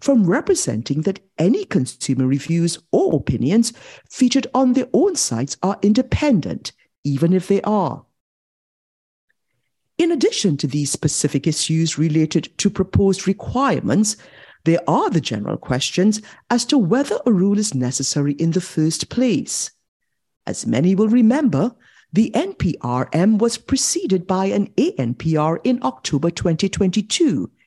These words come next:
in which the agency announced its intent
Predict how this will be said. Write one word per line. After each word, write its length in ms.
in 180
which 240
the 200
agency 600
announced 640
its 220
intent 540